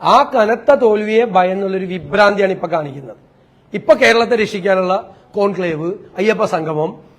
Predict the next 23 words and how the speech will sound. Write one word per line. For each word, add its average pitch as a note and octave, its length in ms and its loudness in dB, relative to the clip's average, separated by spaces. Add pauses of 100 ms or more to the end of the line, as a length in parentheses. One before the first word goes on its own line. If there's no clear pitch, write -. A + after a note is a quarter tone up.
(180)
ഏ, G#3 100 0
വികസന G#3+ 440 -2
പ്ലാൻ, E3 400 -2 (340)
മാസ്റ്റർ G#3 380 0
പ്ലാൻ, E3 420 -2 (380)
ഏ, F3+ 60 -2
ഇങ്ങനെ A3+ 280 2
തു-, G#3+ 380 -6
കുറേ A3+ 400 2
തട്ടിപ്പ് A#3+ 360 0
പരിപാടികളുമായിട്ട് G3+ 840 2 (360)
ഞാൻ C#4+ 180 6
ചോദിക്കട്ടെ, A#3 420 0 (320)
തൊലിക്കട്ടിയുണ്ടോ? C4 720 2 (120)
കശുവണ്ടി D4+ 360 0
കോൺക്ലേവ് G3+ 420 2
നടത്തുകയാണ്. C#3 340 -2 (1200)
തൊണ്ണൂറ്റിയൊമ്പത് D#4 800 6
ശതമാനം A#3+ 380 6
കശുവണ്ടി A3 380 2
കമ്പനികൾ G3+ 460 2
അടച്ചുപൂട്ടി G3+ 680 -2
കിടക്കുകയാണ്. C4 400 0